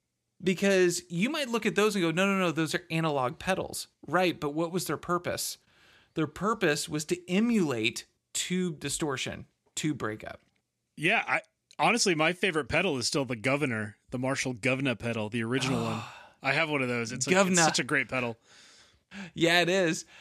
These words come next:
Speaker 1: And, you know, and the thing is, is that that's what they were meant to do. And people today still buy multiples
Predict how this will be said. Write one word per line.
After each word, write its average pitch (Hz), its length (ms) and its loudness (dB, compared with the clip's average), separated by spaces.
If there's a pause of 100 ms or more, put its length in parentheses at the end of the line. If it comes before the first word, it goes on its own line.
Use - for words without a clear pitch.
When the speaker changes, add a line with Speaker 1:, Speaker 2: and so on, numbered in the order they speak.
(220)
Speaker 1:
And, 214 220 4
you 226 220 -2
know, 233 160 -2
and 220 140 4
the 214 80 2
thing 247 280 0
is, 254 300 0
is 170 120 -2
that 160 200 -2
that's 202 300 -2
what 240 100 -4
they 208 140 -2
were 196 100 0
meant 165 220 0
to 165 100 -4
do. 151 300 0
And 147 180 -4
people 277 320 -2
today 143 640 0
still 202 560 2
buy 147 720 0 (640)
multiples 185 1040 0